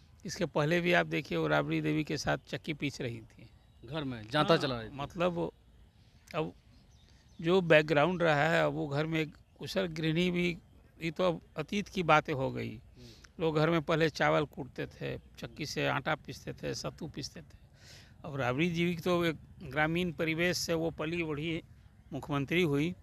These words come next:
Speaker 2: हम्म।
Speaker 1: लेकिन अब देखा है आपने, बहू को भी चक्की पीसते देखा। क्या दर्शाता है? ये पब्लिक अपीयरेंस है। अब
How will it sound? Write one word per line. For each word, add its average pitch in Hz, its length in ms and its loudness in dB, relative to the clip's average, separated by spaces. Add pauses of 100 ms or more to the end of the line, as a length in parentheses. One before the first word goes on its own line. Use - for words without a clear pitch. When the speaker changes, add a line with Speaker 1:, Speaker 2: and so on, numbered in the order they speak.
(140)
Speaker 2:
हम्म। - 440 -16
Speaker 1:
लेकिन 165 240 0
अब 135 540 2
देखा 131 320 4
है 185 100 8
आपने, 180 360 2
बहू 160 240 -4
को 170 180 -2
भी 156 300 0 (440)
चक्की - 260 -10
पीसते 160 380 -6
देखा। 147 400 -8 (460)
क्या 190 120 4
दर्शाता 143 520 -6
है? - 220 -18 (1200)
ये 220 80 -6 (180)
पब्लिक 185 360 -4
अपीयरेंस 175 600 0
है। 165 140 -2
अब 147 200 -10